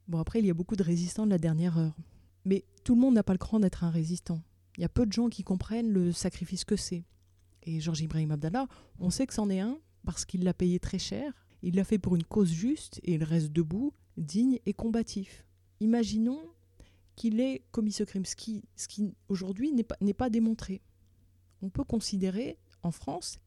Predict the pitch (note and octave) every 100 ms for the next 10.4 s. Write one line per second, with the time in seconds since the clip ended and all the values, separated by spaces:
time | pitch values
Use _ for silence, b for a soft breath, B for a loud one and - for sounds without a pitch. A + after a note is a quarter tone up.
0 | - G3 G3+ F3+ E3+ G3 C#4+ - b b
1 | b - F#3 F3+ - C4 C4+ - _ _
2 | - D#3+ - A3+ B3+ B3 F#3 F3+ G3 F#3+
3 | F3+ F3 - _ _ - F3 A3+ C#4 C4+
4 | B3+ G3+ F3 G#3 B3 A#3+ F3+ G#3 G#3+ -
5 | F#3 E3+ E3+ F#3+ A#3+ C#4 - G#3+ B3 C4
6 | b b _ - G#3+ - G3+ - F#3+ F#3
7 | G3 G3 G3 E3 D3+ - G3+ E3 D#3 -
8 | A3 B3+ B3 F3+ F3+ F3 E3 - - A#3+
9 | A#3 F3+ F3 D#3 F3+ F#3+ D#3 - F#3 F3
10 | D#3+ D#3 D3 D3